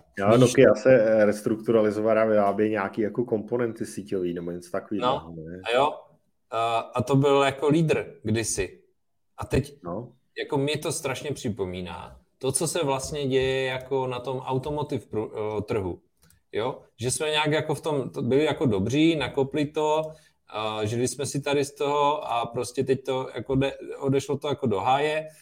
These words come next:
Speaker 2: a vlastně teď tu máme jako, eh, korejské, americké, čínské, eh, smartfony a vlastně nám
Speaker 1: Hmm.
Speaker 2: to jako nevadí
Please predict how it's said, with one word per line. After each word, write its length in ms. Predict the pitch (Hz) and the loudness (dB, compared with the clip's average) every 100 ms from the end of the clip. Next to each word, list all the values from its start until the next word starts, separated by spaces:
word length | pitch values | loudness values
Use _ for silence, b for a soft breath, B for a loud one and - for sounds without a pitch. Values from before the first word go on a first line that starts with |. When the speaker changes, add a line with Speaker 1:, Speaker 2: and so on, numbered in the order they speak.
| B - | B -8
Speaker 2:
a 100 | - | -2
vlastně 320 | 131 - 135 | -2 -2 -2
teď 160 | 135 | -2
tu 80 | 151 | -2
máme 280 | 139 135 135 | -4 -2 -4
jako, 400 | 127 - 110 - b b _ | -6 -2 -4 -4 b b _
eh, 180 | 104 101 | -6 -4
korejské, 580 | - 135 151 143 - 143 | -2 0 0 -2 -2 0
americké, 760 | 127 131 139 139 - 143 135 | 0 0 0 -2 -2 2 2
čínské, 640 | 127 120 120 - - 127 127 | 2 -4 -6 -4 0 0 0
eh, 920 | 123 _ _ - 104 104 101 101 98 | -6 _ _ -4 0 2 0 -2 -4
smartfony 840 | - 107 107 - 139 135 139 139 | -4 -4 -4 -2 0 0 0 -4
a 60 | 123 | -2
vlastně 300 | 120 - 131 | -4 -2 -4
nám 80 | 131 | -4
Speaker 1:
Hmm. 80 | |
Speaker 2:
to 60 | 135 | -2
jako 200 | 127 143 101 | -4 -6 -4
nevadí 500 | 104 131 143 151 151 | 0 2 2 0 -2